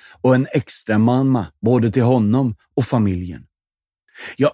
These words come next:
älskade Compassion eftersom alla där trodde på mig och uppmuntrade mig att studera och tänka på min framtid.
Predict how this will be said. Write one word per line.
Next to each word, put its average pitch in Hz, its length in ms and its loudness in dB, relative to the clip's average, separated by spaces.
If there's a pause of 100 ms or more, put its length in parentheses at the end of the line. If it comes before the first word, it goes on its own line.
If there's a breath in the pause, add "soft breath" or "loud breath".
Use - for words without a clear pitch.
älskade 160 520 2
Compassion 135 680 2
eftersom 143 360 0
alla 156 260 2
där 147 140 2
trodde 147 460 0
på 143 120 -2
mig 127 300 2
och 135 40 2
uppmuntrade 131 640 0
mig 110 200 2
att 104 100 0
studera 147 600 0
och 117 140 0
tänka 135 340 0
på 120 100 -4
min 139 180 2
framtid. 123 760 -2